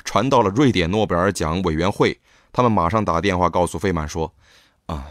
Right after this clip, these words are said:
亲爱的费曼先生，你不必像青蛙那样跳着去领奖，你在领完了奖之后，完全可以背对国王走到自己的座位上的。”费曼呢，这才放心的去领奖。在颁奖典礼上，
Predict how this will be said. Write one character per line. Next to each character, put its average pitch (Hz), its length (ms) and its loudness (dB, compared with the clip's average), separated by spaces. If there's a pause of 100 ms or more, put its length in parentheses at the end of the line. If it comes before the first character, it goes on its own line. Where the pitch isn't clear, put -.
亲 78 240 -4
爱 69 80 -8
的 - 80 -14
费 - 160 -6
曼 71 180 -8
先 - 220 -10
生， - 160 -18 (340)
你 98 140 -2
不 95 200 0
必 107 120 0
像 78 180 -2
青 87 200 -2
蛙 87 120 2
那 80 120 -2
样 76 200 -8
跳 95 240 0
着 78 120 -4
去 - 120 -6
领 82 220 -6
奖， - 160 -12 (460)
你 127 160 4
在 160 120 2
领 107 160 2
完 98 80 2
了 127 80 2
奖 85 240 -2
之 76 80 -6
后， 87 240 -6 (160)
完 85 280 0
全 92 240 -2
可 - 160 -4
以 78 140 -2
背 175 220 0
对 95 160 0
国 85 200 -2
王 85 200 -2
走 78 220 -6
到 90 160 0
自 101 100 -8
己 82 80 -8
的 82 120 -2
座 123 180 -2
位 113 180 0
上 80 240 -8
的。” - 60 -20 (640)
费 131 200 0
曼 113 280 -6
呢， - 60 -20 (300)
这 185 220 2
才 - 220 -2
放 87 260 -2
心 104 260 -2
的 87 140 -4 (220)
去 - 200 -2
领 80 240 -4
奖。 - 160 -10 (960)
在 107 220 2
颁 123 180 0
奖 87 160 -4
典 80 140 -4
礼 76 140 -8
上， - 200 -12